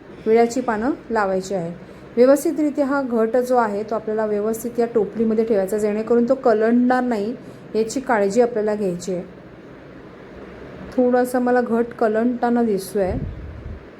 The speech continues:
आ, ठीक आहे, आता व्यवस्थित बसलेला आहे. आणि इथे मी खाऊची पानं म्हणजेच विड्याची पानं जी आहेत ती मी इथे याच्यामध्ये ठेवत आहे.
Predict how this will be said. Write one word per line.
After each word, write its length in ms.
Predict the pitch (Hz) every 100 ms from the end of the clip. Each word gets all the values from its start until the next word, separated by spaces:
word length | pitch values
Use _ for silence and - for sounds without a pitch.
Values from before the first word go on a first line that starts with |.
| -
आ, 480 | 196 214 220 214 208 214 - - - - -
ठीक 280 | 233 196 202
आहे, 20 |
आता 200 | 185 202
व्यवस्थित 440 | 196 190 196 233
बसलेला 460 | 208 196 208 202 202
आहे. 180 | 180 254 - - - - 247
आणि 240 | 262 277
इथे 160 | 269 277
मी 360 | 269 269 277 269 262
खाऊची 380 | 226 247 247 262
पानं 320 | 240 220 220
म्हणजेच 320 | 220 226 233
विड्याची 420 | 214 208 208 214
पानं 300 | 226 208 208
जी 140 | 208 208
आहेत 240 | 190 196 -
ती 80 | 226
मी 120 | 220
इथे 220 | 202 220 285 - - - -
याच्यामध्ये 480 | 208 233 226 220 330 - - - - - - - - 269
ठेवत 320 | 226 220 220
आहे. 240 | 165 214